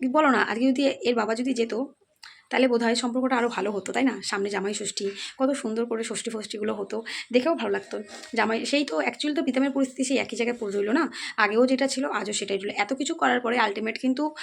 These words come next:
স্ট্যান্ড পয়েন্টে যে দাঁড়িয়ে থাকা, সে দাঁড়িয়েই রইলো। কী হতো?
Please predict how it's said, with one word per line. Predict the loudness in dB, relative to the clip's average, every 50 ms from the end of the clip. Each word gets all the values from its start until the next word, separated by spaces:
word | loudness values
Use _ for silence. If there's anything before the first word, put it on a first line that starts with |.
| -14 -12 -10 -2
স্ট্যান্ড | 2 4 4 4 2 2
পয়েন্টে | 2 2 4 4
যে | 2 2
দাঁড়িয়ে | 2 2 0 0
থাকা, | -2 -4 -4
সে | -4 -4 -2
দাঁড়িয়েই | -2 -2 -2 -2 -2 0
রইলো। | 0 0 -2 -2 -4 -6 -10 -14 -14 -16 -16 -18 -20 -20 -20 _ _ _ _ _ -12 -4
কী | 0 2
হতো? | 2 2 2 -2 -6